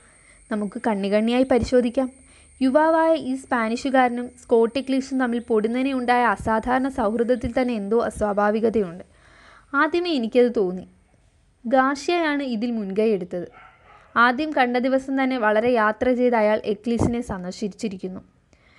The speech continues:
മാത്രമല്ല, പുതിയ സുഹൃത്തിനെ സ്വന്തം വീട്ടിലേക്ക് ആനയിക്കുന്നതുവരെയും അയാൾ അദ്ദേഹവുമായി നിരന്തര സമ്പർക്കം പുലർത്തിയിരുന്നു.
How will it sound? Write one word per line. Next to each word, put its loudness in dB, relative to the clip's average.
മാത്രമല്ല, 4
പുതിയ 0
സുഹൃത്തിനെ -2
സ്വന്തം -2
വീട്ടിലേക്ക് 2
ആനയിക്കുന്നതുവരെയും 0
അയാൾ 0
അദ്ദേഹവുമായി -2
നിരന്തര -2
സമ്പർക്കം -4
പുലർത്തിയിരുന്നു. -4